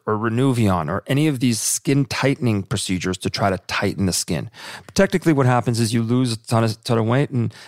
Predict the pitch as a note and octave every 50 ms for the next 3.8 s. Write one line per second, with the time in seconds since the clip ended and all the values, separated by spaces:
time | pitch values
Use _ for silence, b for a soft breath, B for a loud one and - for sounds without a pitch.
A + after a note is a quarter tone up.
0 | B B B B2 B2 B2 B2+ A2+ A2+ B2+ C#3 C3+ A#2+ - - B2 B2 B2+ B2+ B2+
1 | B2+ B2 A2+ B2+ B2 - - A2+ A2 A2+ - - - B2+ A2+ - - - - B2+
2 | B2 B2 A#2 A#2 A2+ G#2+ A2+ - A2+ G#2 - - - - _ _ _ _ _ _
3 | _ _ _ _ _ _ _ - G2+ F#2 F2 D2 C#2 C#2+ - -